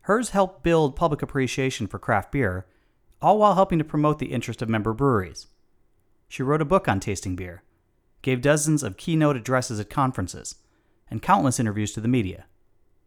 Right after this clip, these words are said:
Perhaps more than anyone else at the organization, hers was the public face of the B A, and by extension, of craft brewers. That was until June twenty twenty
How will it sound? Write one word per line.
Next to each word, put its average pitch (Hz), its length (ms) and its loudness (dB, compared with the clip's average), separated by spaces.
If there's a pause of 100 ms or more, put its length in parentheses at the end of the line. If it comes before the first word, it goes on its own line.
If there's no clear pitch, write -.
(480)
Perhaps 214 320 -2
more 196 140 2
than 170 160 2
anyone 156 300 4
else 156 180 2
at 113 80 -4
the 107 100 -4
organization, 98 760 -4 (560)
hers 214 260 -2
was 185 140 -4
the 165 80 -6
public 160 320 0
face 147 280 2
of 92 100 -6
the 95 80 -6
B 92 200 -6
A, - 180 -14 (400)
and 117 120 -4
by 156 100 4
extension, 147 640 -2 (120)
of 127 120 -6
craft - 300 -2
brewers. 107 420 -6 (960)
That 165 160 2
was 180 180 0
until 170 260 0
June 165 280 2
twenty 143 260 2
twenty 87 400 -4